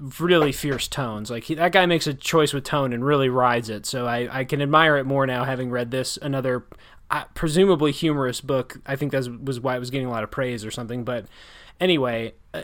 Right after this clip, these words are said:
the one thing I <laughs> struggle with is David Sedaris claims, I, and I have no reason to believe he's lying,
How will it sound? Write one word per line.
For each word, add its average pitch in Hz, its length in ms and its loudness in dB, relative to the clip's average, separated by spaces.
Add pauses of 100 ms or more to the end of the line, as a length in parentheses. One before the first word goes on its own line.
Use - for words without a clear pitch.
the 170 140 0
one 220 200 0
thing 254 140 0
I 175 60 2
<laughs> - 140 -2
struggle 151 320 2
with 139 160 2
is 143 140 -2
David 190 240 0
Sedaris 160 440 2
claims, 143 520 -2 (160)
I, 135 80 -6
and 135 180 -6 (380)
I 147 40 -6
have 135 120 -2
no 143 80 0
reason 160 240 4
to 147 60 0
believe 147 200 2
he's 131 120 -2
lying, 98 280 -8